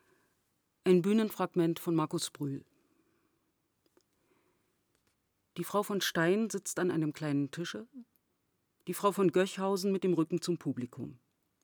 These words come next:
Sie ist eine Puppe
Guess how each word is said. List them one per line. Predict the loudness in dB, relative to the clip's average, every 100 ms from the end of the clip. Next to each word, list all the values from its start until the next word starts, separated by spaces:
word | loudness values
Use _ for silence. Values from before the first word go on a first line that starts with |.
| _ _ _ _ _ _ _ _ _ _ _ _
Sie | 0
ist | 0 2
eine | 2 2
Puppe | 0 -4 -4 -6